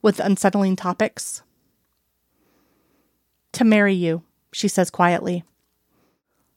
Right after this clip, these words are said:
Looking over at her, he notices how the sweater fits her, the way she hunches over slightly, how she folds her hands on her lap.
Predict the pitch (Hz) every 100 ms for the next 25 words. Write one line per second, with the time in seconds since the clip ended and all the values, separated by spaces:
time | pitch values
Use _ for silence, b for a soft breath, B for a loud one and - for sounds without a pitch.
0 | _ 277 - 277 214 190 170 - 180 -
1 | _ _ - 302 262 233 247 - 233 208
2 | 190 208 - 196 190 185 190 - 185 175
3 | b b b b - 240 254 - 262 254
4 | 247 240 220 208 208 - 190 - 180 175
5 | b b b b 285 269 277 254 240 247
6 | 190 214 202 208 202 196 180 170 -